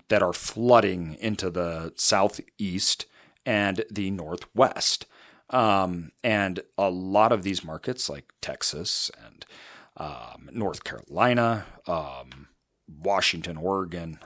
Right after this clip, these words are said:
Idaho, are literally exploding, um, which is kinda funny 'cause a lot of people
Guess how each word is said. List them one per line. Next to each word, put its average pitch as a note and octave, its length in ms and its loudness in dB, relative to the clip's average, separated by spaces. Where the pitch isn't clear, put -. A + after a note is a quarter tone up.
Idaho, F2 640 -2
are D#2+ 340 -8
literally G#2+ 680 2
exploding, - 680 -4
um, F#2+ 680 2
which - 180 -2
is F#2+ 80 2
kinda C#3+ 180 4
funny A2 340 4
'cause - 200 -10
a - 20 -2
lot F2+ 80 0
of F2 80 -8
people F#2+ 240 -6